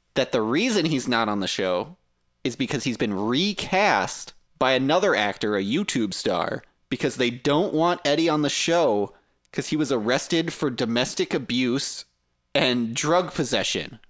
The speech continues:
and they don't want anything to do with him. So when they announced that s-, this YouTube guy had replaced the char-, uh, had replaced Orlando Brown as the character of Eddie, he came out and said, O-,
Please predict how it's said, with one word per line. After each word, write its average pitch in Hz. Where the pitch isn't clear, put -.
and 117
they 120
don't 135
want 135
anything 139
to 151
do 170
with 165
him. -
So -
when 143
they 135
announced 156
that -
s-, -
this 127
YouTube 135
guy 160
had 135
replaced -
the 135
char-, 135
uh, 110
had 127
replaced 120
Orlando 127
Brown 110
as -
the -
character 113
of 104
Eddie, 127
he -
came 190
out 135
and 123
said, 98
O-, 131